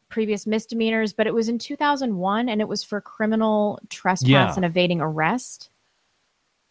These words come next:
Speaker 1: Hmm.
Speaker 2: Yeah, so I saw some reporting that said police believe he had a criminal record, which would have prevented him from firearm ownership in the first place. If this is accurate and he just had two misdemeanors from a decade ago,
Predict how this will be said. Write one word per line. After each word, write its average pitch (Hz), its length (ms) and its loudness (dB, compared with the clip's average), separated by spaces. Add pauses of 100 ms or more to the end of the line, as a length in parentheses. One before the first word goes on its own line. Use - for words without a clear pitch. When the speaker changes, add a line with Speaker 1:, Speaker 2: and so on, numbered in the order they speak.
(140)
Speaker 1:
Hmm. 170 480 0
Speaker 2:
Yeah, 147 160 6
so 156 140 2
I 147 100 4
saw 185 220 4
some 160 260 4
reporting 131 400 4
that 113 140 4
said 107 200 2
police 127 300 4
believe 117 280 4
he 113 60 4
had 101 120 6
a - 20 2
criminal 107 380 2
record, 101 340 4
which 95 220 -2
would 104 100 2
have 92 100 -4
prevented 95 380 0
him 95 140 -2
from 92 180 -6
firearm 90 500 0
ownership 87 360 -4
in 82 40 -6
the 85 60 -4
first 95 260 -4
place. 92 280 -4
If - 160 -8
this 143 320 4
is 117 180 0
accurate 110 460 4
and 104 100 -4
he 101 60 -2
just 101 180 -4
had 95 240 0
two 110 180 -2
misdemeanors 95 600 0
from 90 160 -6
a 87 60 -4
decade 92 320 -4
ago, 82 260 -4